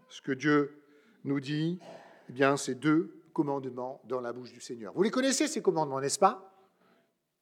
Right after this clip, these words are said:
Le premier, oui, tu aimeras le Seigneur, ton Dieu, de tout ton cœur, de tout ton cœur,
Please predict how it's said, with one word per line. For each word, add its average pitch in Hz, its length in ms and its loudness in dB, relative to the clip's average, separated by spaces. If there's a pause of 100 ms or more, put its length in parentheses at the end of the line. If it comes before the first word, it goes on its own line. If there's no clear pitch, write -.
(120)
Le 131 100 0
premier, 180 580 2 (2500)
oui, 117 200 -2 (1080)
tu - 120 2
aimeras 143 260 8
le 165 100 4
Seigneur, 135 560 -2
ton 131 120 -10
Dieu, 120 380 -4 (240)
de 110 60 -18
tout 143 160 -12
ton 131 180 -10
cœur, 117 300 -8 (2000)
de - 60 -20
tout - 120 -16
ton 123 160 -10
cœur, - 240 -12